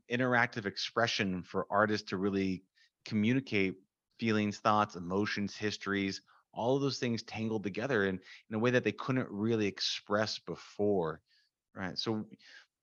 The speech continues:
what have you noticed in terms of the, the new ways that people have been able to express themselves using these mediums? Like, what have you seen people being able to get across that they couldn't u-, be able to get across without using this medium?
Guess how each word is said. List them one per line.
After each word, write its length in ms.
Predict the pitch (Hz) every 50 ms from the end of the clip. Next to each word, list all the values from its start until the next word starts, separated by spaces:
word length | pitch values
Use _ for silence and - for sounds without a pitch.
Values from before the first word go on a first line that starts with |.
| _ _ - - - -
what 260 | 117 135 127 143 170
have 100 | 190 180
you 100 | 190 165
noticed 400 | 135 127 123 120 123 120 - 110
in 80 | 110
terms 400 | 104 - - 113 113 113 110 101
of 320 | 110 104 101 95 87 85 -
the, 180 | 98 104 101
the 160 | 85 80 104 104
new 300 | 107 107 117 123 135 131
ways 400 | 123 117 113 113 110 107 104 98
that 200 | 104 95 - -
people 220 | 110 113 107 110
have 60 | 104
been 80 | 101 104
able 80 | 101
to 60 | 95 92
express 380 | - - - - 107 117 -
themselves 460 | - 117 104 - - 98 95 87 87
using 260 | 95 104 104 101 104 104
these 160 | 98 92 95
mediums? 680 | 107 120 139 156 135 113 95 92 90 90 90 - - - _ - - - - - -
Like, 80 | 113 101
what 120 | 113 127
have 120 | 156 185 175
you 100 | 175 165
seen 380 | - - - 139 139 135 131
people 240 | 120 127 120 - 110
being 160 | 98 107 104
able 120 | 104 95 98
to 80 | 92
get 160 | 87 98 104 95
across 500 | 92 - - - 123 123 117 110 107 -
that 80 | -
they 100 | - 92
couldn't 340 | - - - 120 113 98 -
u-, 380 | 82 92 101 104 104 107 101 - _ _ _ _ _ -
be 80 | 107 104
able 80 | 92
to 60 | 95 92
get 80 | 98
across 420 | 90 90 - - 113 101 110 107 -
without 320 | 95 - 95 95 80 67
using 240 | 92 90 85 87 82
this 140 | 76 - -
medium? 500 | 87 98 107 101 87 80 - - -